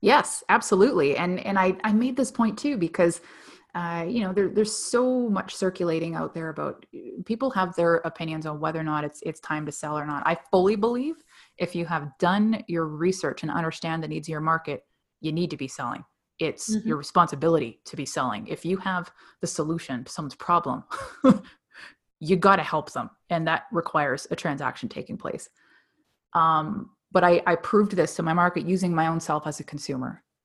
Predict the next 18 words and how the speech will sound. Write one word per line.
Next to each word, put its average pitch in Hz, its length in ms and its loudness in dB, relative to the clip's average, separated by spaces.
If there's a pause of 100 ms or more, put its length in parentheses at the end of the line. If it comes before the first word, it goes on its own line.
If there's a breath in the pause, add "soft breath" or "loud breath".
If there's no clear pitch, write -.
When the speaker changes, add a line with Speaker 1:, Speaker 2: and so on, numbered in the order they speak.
(440)
Speaker 1:
I - 40 -8
say, - 180 -4
"You 156 140 0
wanna 190 200 4
know 190 360 0
how 175 220 2
I 165 100 0
know 160 140 -2
people 160 280 -4
are 151 60 -2
still 151 200 -6
buying? 151 360 -4
Because 151 260 -8
I've 160 280 -2
never 160 300 -2
invested 151 480 -4
this 147 160 -6
heavily 156 360 -4